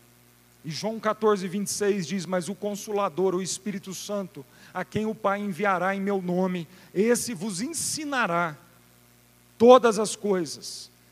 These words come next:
e vos fará lembrar de tudo o que vos tenho dito." O Espírito Santo é o Espírito de revelação que iluminará os olhos do nosso entendimento em dois mil e vinte e um,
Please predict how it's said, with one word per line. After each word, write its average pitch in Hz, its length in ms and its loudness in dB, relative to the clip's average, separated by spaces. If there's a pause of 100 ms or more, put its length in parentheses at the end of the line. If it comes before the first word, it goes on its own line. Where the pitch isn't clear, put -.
(100)
e 202 80 -2
vos 190 220 0
fará 196 240 0
lembrar 185 420 0
de 165 140 -8
tudo 202 340 -4
o - 20 -4
que - 140 -6
vos 170 300 -4
tenho 175 420 -2 (300)
dito." 160 500 0 (1400)
O 180 80 2
Espírito 220 460 -2
Santo 226 380 -2
é - 20 4
o 202 80 0
Espírito - 480 -6
de 190 140 -2
revelação 214 800 0
que - 160 -2
iluminará 220 600 0
os 196 180 -4
olhos 220 240 2
do 208 80 -4
nosso 226 320 -2
entendimento 214 720 -4
em 202 60 -8
dois 185 260 0
mil 214 140 0
e 220 80 2
vinte 190 300 -4
e 190 40 -4
um, 160 100 -8